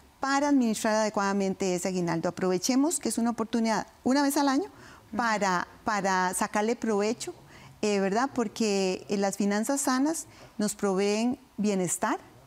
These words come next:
Speaker 1: eh, personal, bienestar familiar y, como dice usted, bienestar al país en general.
Speaker 2: Sí.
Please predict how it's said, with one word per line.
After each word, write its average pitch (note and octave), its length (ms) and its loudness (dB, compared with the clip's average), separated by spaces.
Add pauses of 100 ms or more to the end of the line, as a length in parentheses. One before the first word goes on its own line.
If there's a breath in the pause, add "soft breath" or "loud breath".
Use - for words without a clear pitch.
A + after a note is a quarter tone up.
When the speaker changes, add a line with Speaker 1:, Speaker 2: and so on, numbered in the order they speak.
(400 loud breath)
Speaker 1:
eh, F#3+ 360 2
personal, F#3 520 -2 (260)
bienestar F#3+ 500 0
familiar A3+ 460 0 (380 loud breath)
y, A#3+ 100 0
como G3 200 2
dice F3 160 0
usted, G#3+ 320 -2 (180 loud breath)
bienestar F#3 540 0
al G3 120 -2
país E3 340 -2
en F3+ 80 -2
general. E3 320 -2
Speaker 2:
Sí. B3+ 80 -8